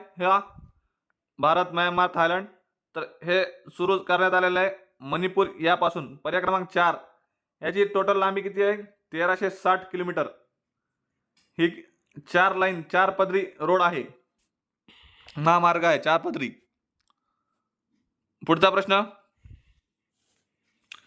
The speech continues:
कला, साहित्य आणि विठ्ठल मंदिर परिसराच्या बांधकामासाठी प्रसिद्ध असलेला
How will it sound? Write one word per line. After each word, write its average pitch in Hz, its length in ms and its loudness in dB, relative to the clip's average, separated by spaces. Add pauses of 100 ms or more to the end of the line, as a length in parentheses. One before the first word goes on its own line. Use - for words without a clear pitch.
(960)
कला, 180 280 4 (420)
साहित्य 196 380 0
आणि 180 320 -2 (360)
विठ्ठल 165 260 0
मंदिर 190 360 0 (500)
परिसराच्या 185 540 2
बांधकामासाठी 185 640 0
प्रसिद्ध 180 420 0
असलेला 185 420 2